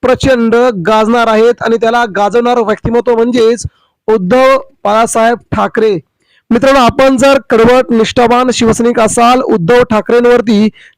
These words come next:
जीवापाड प्रेम करणारे शिवसैनिक असाल, तर नक्कीच खाली कमेंट बॉक्समध्ये प्रतिक्रिया द्यायला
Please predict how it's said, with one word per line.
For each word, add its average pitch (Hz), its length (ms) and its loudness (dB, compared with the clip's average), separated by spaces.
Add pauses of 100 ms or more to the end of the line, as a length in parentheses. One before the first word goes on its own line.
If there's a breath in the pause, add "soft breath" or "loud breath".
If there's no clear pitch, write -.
जीवापाड 247 560 0
प्रेम 226 340 0
करणारे 226 400 0
शिवसैनिक 220 480 -2
असाल, 226 480 0
तर 220 100 -2
नक्कीच 226 560 -2 (600)
खाली 233 420 0 (380 soft breath)
कमेंट 269 320 2
बॉक्समध्ये 233 640 2
प्रतिक्रिया 226 800 0
द्यायला 220 540 2